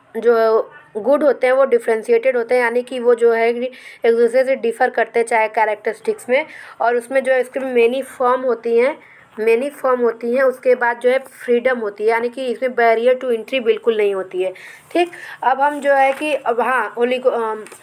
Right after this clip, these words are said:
अ, मोनोपोलिस्टिक कर रहे थे, अब हम जो है duopoly मॉडल, कुछ ओलिगोपोली से रिलेटेड जो है duopoly मॉडल कर लेते हैं।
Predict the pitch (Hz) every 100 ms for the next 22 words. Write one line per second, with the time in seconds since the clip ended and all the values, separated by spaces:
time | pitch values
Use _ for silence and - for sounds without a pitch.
0 | - - - - - 302 208 202 214 240
1 | 262 269 254 247 247 294 - 269 247 247
2 | 277 247 262 254 262 269 202 247 262 285
3 | 269 240 262 254 226 240 254 247 247 240
4 | - 208 - - 233 233 247 269 240 226
5 | 247 254 233 233 226 233 240 202 214 233
6 | 240 220 220 226 214 208 208 214 208 202
7 | 220 269